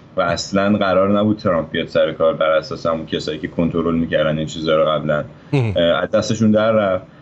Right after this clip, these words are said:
Speaker 1: و برای همینه که الان این فشاری که داره به جمهوری اسلامی میاد، فشاری نیستش که قبلاً به جمهوری اسلامی، اون قبلاً هم به نظر من حالت جنگ زرگری داشت. یعنی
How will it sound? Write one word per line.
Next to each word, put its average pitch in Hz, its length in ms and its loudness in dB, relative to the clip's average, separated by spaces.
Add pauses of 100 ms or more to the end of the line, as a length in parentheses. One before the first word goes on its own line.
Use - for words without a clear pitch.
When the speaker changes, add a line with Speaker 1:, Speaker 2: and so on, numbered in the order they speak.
(140)
Speaker 1:
و 101 120 2
برای 101 260 2
همینه 117 440 2
که - 280 -4
الان 101 560 0
این 110 260 4
فشاری 101 560 0
که 101 80 -2
داره 82 200 0
به 82 100 -2
جمهوری 82 360 -2
اسلامی 80 340 -2
میاد، 95 440 0 (420)
فشاری 98 440 0
نیستش 120 380 2
که 85 80 -2
قبلاً 82 440 0
به 82 100 0
جمهوری 82 260 2
اسلامی، 90 240 0
اون 120 200 2
قبلاً 104 340 2
هم 123 80 2
به 120 80 2
نظر 110 340 2
من 123 160 2
حالت 104 260 2
جنگ 120 360 2
زرگری 92 640 0
داشت. 82 200 -4
یعنی 104 280 0